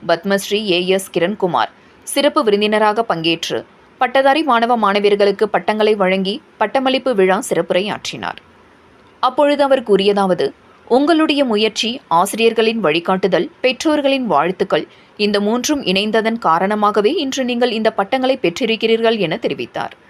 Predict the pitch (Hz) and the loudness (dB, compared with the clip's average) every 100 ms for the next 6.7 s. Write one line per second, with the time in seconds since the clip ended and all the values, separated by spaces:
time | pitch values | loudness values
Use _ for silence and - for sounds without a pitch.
0 | - _ _ - _ 254 262 269 240 240 | -20 _ _ -20 _ -2 0 0 0 0
1 | 262 254 381 285 254 262 262 302 196 196 | 2 2 0 0 0 0 -2 0 0 0
2 | 202 208 196 165 - _ _ _ 202 240 | 0 2 2 0 -4 _ _ _ -2 -2
3 | 254 285 285 269 262 208 233 226 233 - | 0 2 2 0 0 -2 0 -2 -2 -6
4 | - 185 202 214 220 208 233 175 165 196 | 0 2 2 2 0 0 0 0 2 0
5 | 196 254 208 190 202 202 202 214 175 175 | 0 0 2 2 2 0 -2 -4 -4 -2
6 | 202 202 175 180 180 147 131 | -2 0 -2 0 0 0 -2